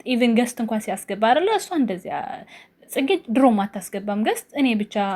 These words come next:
ባለፈው ገብቼ ነበረ። ከዛ ውጭ ቁጭ ብላ የምታወራ ያ እኩልነት በቃ ይሻላል። ካስገባችሁ ሳትመርጡ ማስገባት ወይ ደግሞ መተው። እኔ አሁን አንዳንድ አላችሁ የምታናድዱኝ፣ እንትን ትሰጣላችሁ። ይሄ ምንድን ነው የሚባለው?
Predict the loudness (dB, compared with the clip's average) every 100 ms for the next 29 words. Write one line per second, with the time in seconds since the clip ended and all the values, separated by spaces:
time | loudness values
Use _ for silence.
0 | -4 -4 -2 -2 -2 -4 -6 -8 -8 -6
1 | -4 0 2 0 -6 -20 -20 -20 _ -8
2 | -8 -4 -2 0 0 0 -6 -8 -16 -20
3 | -12 -8 0 4 6 6 4 -2 0 4
4 | 4 2 0 -2 -4 -4 -4 -4 -8 -10
5 | -12 -12 -4 -2 0 -2 0 -4 _ -4
6 | -4 -2 -2 2 2 0 -2 -6 -8 -12
7 | -12 -14 _ -20 -6 -2 2 6 8 6
8 | 4 -8 -6 -2 0 0 0 0 2 0
9 | 2 0 -2 -8 -8 -6 -2 -2 -4 -6
10 | -8 -10 -20 -20 -12 -8 -6 -6 -8 -14
11 | -8 -2 0 2 0 -2 -2 -4 -8 -8
12 | -8 -8 -6 -2 0 0 0 -6 -4 -4
13 | -4